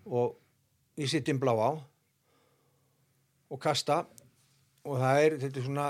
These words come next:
ég veit ekki, tuttugu og fimm, þrjátíu metra kast sem þú þarft að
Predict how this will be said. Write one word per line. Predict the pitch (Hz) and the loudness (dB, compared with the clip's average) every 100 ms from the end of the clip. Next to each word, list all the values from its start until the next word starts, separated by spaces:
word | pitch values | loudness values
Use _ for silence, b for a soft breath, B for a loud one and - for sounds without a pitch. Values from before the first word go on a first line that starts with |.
| 117 | -6
ég | 120 | -6
veit | 117 104 | -6 -6
ekki, | 110 127 131 98 _ _ _ _ _ _ _ _ _ _ - | -6 -6 -6 -8 _ _ _ _ _ _ _ _ _ _ -10
tuttugu | 131 139 | -8 -6
og | 117 | -4
fimm, | 123 135 | -4 -4
þrjátíu | 131 131 135 | -6 -6 -6
metra | 123 127 | -6 -6
kast | 135 143 - - - _ - - _ - | -6 -6 -8 -16 -20 _ -20 -20 _ -20
sem | - 131 | -12 -8
þú | 127 | -6
þarft | 123 120 139 | -6 -6 -4
að | 131 | -4